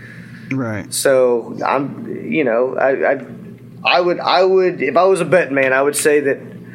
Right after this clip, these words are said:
Speaker 2: it wasn't long before she was just numb to the, uh, to the abuse.
Speaker 1: To everything.
Speaker 2: Yeah.
Speaker 1: So, um, also in this house is where she would give birth to, uh, their second daughter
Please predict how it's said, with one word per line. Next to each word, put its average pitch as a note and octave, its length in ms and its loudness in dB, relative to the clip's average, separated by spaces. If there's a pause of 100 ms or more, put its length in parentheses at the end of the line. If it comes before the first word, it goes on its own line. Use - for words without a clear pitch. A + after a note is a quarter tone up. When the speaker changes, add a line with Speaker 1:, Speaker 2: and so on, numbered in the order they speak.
(500)
Speaker 2:
it C3 100 2
wasn't C#3+ 400 2
long C#3+ 360 2
before C3+ 340 0
she C3+ 200 -4
was C3 160 -2
just A#2 200 -4
numb B2 500 -2
to A#2 220 -4
the, G#2+ 360 -4
uh, A2 220 -4 (540)
to - 80 -12
the A2+ 120 -6
abuse. A2+ 160 -6
Speaker 1:
To A#2 80 -4
everything. A#2 640 -6
Speaker 2:
Yeah. A#2 240 -6 (1000)
Speaker 1:
So, D3+ 380 -4 (640)
um, C#3 440 -4
also F#3 440 -2
in D#3 140 -4
this D#3 180 -2
house C3+ 460 -4
is C3+ 220 -6
where A#2+ 540 -4
she D3 180 -2
would C#3+ 120 -4
give B2+ 220 -4
birth B2+ 420 -4
to, A#2 580 -4 (260)
uh, F#2 400 -6
their C3 200 -4
second F#3+ 420 -2
daughter A2 400 -6